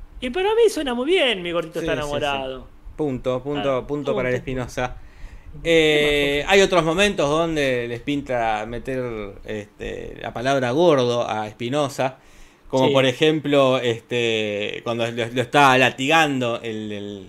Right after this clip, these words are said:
Speaker 2: servicio militar para gordos y le dice, "¿Por qué estás gordo?". Dice, "Estoy creciendo", dice Bart. "Gordo tramposo", le dice el, el, el chabón, y en inglés le dice, "Eso no existe".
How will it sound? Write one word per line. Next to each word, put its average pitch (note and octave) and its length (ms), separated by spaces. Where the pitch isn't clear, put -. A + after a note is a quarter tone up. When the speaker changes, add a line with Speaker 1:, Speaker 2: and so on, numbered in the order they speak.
Speaker 2:
servicio A#2+ 480
militar A2+ 400
para A#2 180
gordos C3 640
y A#2 140
le A2+ 80
dice, C3 320
"¿Por A2 160
qué B2+ 340
estás B2+ 260
gordo?". C#3+ 260
Dice, C3 180
"Estoy D#3+ 200
creciendo", C#3 680
dice B2+ 240
Bart. C3+ 300
"Gordo E3 460
tramposo", B2+ 640
le A2 100
dice A2+ 440
el, G#2 320
el, G#2+ 220
el G#2+ 160
chabón, C#3+ 360
y C#3+ 40
en C#3+ 80
inglés F3+ 200
le E3 80
dice, E3+ 260
"Eso E3+ 200
no C3 80
existe". A#2 460